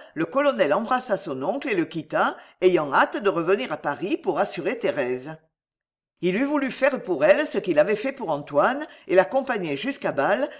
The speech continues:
pour la remettre aux mains de son père qui l'attendait. Mais il n'osa pas se proposer pour ce voyage,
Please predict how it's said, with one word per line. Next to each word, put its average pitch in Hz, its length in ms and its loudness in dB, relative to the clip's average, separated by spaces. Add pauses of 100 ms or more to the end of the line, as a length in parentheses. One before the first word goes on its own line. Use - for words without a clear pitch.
(120)
pour 254 120 4
la - 80 2
remettre 285 400 0
aux 190 60 2
mains 190 160 2
de 165 80 -2
son 143 240 -6
père 254 380 4
qui 180 100 -2
l'attendait. 151 720 0 (760)
Mais 226 200 0
il 240 140 -4
n'osa 156 240 -4
pas 277 180 2
se 294 120 -2
proposer 208 480 2
pour 160 160 -8
ce 160 100 -6
voyage, 139 600 0